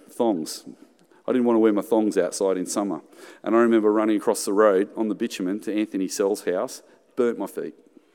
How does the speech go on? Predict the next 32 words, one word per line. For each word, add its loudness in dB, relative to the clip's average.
I 0
can't -2
remember -2
if -10
Mum -2
let -4
me -10
do -2
it -2
or 0
if -6
I 0
just -12
disobeyed -2
her, 0
but -6
you 0
know 2
what 2
I 0
mean? -2
Sometimes -2
kids -8
don't -6
think -6
of -6
the -8
consequences -6
and -4
they -6
hurt 0
themselves. -8